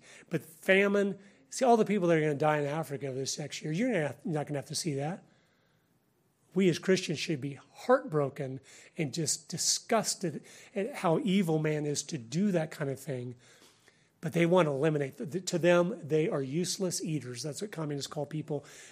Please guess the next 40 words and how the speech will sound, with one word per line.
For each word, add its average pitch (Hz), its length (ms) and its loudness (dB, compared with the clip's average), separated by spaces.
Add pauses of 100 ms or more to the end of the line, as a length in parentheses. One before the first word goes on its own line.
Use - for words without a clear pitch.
that 170 200 0
aren't 175 280 4
beneficial. 165 640 2
They're 139 260 -6
useless 151 480 -4
eaters. 135 320 -6 (220)
Kill 156 220 -6
'em, 120 60 -12 (160)
eliminate 143 400 -4
'em. 123 120 -16 (640)
And 170 180 0
so 220 160 4
they'll 233 180 6
do 220 180 2
it - 80 -4
through, 214 180 0
"Oh, 247 140 6
it 247 80 8
was 196 120 -2
a, 247 160 0 (240)
a 208 60 -4
famine. 254 440 2
It 202 60 0
wasn't 226 300 0
our 247 140 2
fault." 214 340 0
They 175 120 4
created 143 440 -4
the 139 80 -12
famine. 165 320 -14 (960)
They 180 140 6
created 175 280 2
the 151 80 0
gas 143 240 2
shortages 127 640 -6 (260)
right 175 280 4
here 165 200 6
in 143 80 -2
your 180 160 4
country, 175 600 2